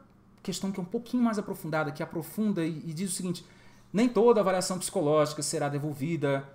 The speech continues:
em alguns casos é necessário o consentimento da pessoa que participou da avaliação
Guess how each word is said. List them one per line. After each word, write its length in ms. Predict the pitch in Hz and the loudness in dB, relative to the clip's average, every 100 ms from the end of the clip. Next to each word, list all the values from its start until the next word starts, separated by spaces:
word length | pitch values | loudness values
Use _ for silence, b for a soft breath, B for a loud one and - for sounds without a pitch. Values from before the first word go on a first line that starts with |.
| - - | -18 -4
em 120 | 147 | -2
alguns 340 | 151 185 202 | 0 0 0
casos 480 | - 165 160 143 143 | 0 0 0 0 -2
é 60 | 147 | -2
necessário 600 | 156 156 151 143 135 143 | -2 -4 -2 0 0 -2
o 40 | |
consentimento 840 | 156 156 190 180 202 147 170 165 | -4 -4 -2 -2 0 0 0 -2
da 100 | 139 | -6
pessoa 560 | 131 139 - 147 147 135 | -6 -4 -4 -2 0 -2
que 120 | 139 | -6
participou 440 | - 131 - - 127 | -12 -10 -10 -8 -6
da 60 | |
avaliação 720 | 123 123 117 117 143 139 135 | -2 -2 -2 -2 0 0 -2